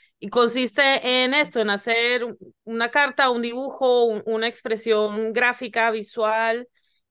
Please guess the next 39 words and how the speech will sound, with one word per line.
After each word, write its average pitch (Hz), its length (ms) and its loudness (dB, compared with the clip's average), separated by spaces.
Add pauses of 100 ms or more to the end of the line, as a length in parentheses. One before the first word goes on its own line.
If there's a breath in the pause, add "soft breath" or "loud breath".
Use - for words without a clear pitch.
eh, 202 280 -2
y 233 120 2
enviarla 233 840 2
a, 185 500 -2
a 196 280 -2
otra 214 260 0
persona, 262 640 -4
que, 208 240 -2
la 202 200 -4
cual 208 220 0
lo 220 100 2
va 214 220 4
a - 20 -2
responder 247 800 -2
o 196 140 -2
va 190 80 -2
a 202 60 -2
intervenir, 233 720 -4
lo 202 160 0
va 202 120 2
a 202 60 -6
continuar, 247 640 -2 (220 soft breath)
te 214 120 0
lo 202 120 2
vuelve 220 280 2
a 233 80 0
mandar. 254 480 -2 (260 soft breath)
Entonces 226 380 -2
se 233 220 2
crea 262 540 2 (280 loud breath)
un, 233 560 -2
una 240 320 2
vía 269 260 0
de 254 160 -2
comunicación, 233 800 -4
un 220 120 -2
canal 240 360 0
de 233 100 -4
comunicación 220 1080 -4